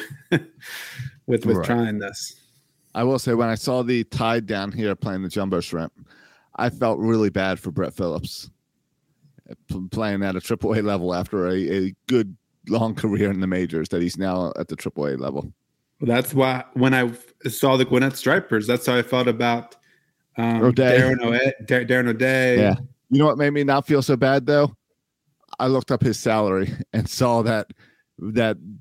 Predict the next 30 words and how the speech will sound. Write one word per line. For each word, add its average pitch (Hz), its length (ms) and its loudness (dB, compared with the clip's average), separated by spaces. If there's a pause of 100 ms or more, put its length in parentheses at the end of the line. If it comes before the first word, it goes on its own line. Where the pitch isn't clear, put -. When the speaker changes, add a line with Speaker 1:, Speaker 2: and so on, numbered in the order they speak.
Speaker 2:
the 120 120 4
Orioles 117 320 4
were 110 80 0
paying 107 300 -2
him, 107 180 -2
like, 98 160 -4
three 117 280 0
million 98 360 0
or 92 60 -2
something. 85 580 -4 (120)
And 104 140 2
I 110 100 4
was 104 120 0
like, 127 120 0
"Oh, 165 160 2
that's 156 220 -2
why 135 140 2
you're 113 140 2
sticking 120 320 -2
around 101 240 0
on 101 100 0
a 95 80 -2
bus." - 420 -8 (540)
Speaker 1:
Uh, 110 120 -2 (260)
Br-, 131 140 -2 (180)
Brad 131 320 2
Phillips? 139 480 -2 (200)
Speaker 2:
Yeah. 95 200 -2 (540)
Speaker 1:
Yeah. - 120 -8 (1600)
Yeah. 127 240 -8